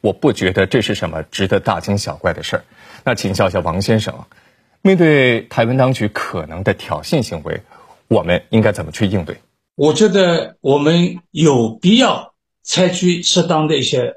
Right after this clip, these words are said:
Speaker 2: 反制的措施，不能让它太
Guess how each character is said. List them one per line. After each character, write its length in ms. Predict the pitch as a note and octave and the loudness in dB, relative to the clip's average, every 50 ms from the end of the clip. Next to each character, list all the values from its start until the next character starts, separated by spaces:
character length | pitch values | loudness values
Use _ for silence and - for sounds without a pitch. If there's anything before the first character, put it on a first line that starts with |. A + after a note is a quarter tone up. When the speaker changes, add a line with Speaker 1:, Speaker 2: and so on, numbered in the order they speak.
| - _ _ | -12 _ _
Speaker 2:
反 300 | - D3 A#2+ G#2+ G2+ G2+ | -4 -4 -4 -4 -6 -8
制 180 | - - D3+ D#3 | -8 -6 -6 -4
的 380 | D3+ B2+ A2 G2+ - - - _ _ | -2 -2 -2 -4 -6 -10 -14 _ _
措 300 | - - - A#3 F#3+ C3+ | -8 -2 2 2 2 2
施， 180 | A#2+ - - E3 F#3+ G3 G3 - _ _ _ _ _ _ _ _ _ _ _ _ _ - | 2 0 0 -2 -2 -2 -4 -12 _ _ _ _ _ _ _ _ _ _ _ _ _ 2
不 120 | - A#3+ | 4 4
能 200 | B3+ C#4 C4+ A#3+ | 4 6 4 2
让 140 | A3 F#3 E3 | 2 0 0
它 180 | - D#3+ D#3 D3 | -2 -2 -2 -2
太 440 | - - - - C4 A#3+ G3 E3 | -4 -6 -2 2 2 4 4 4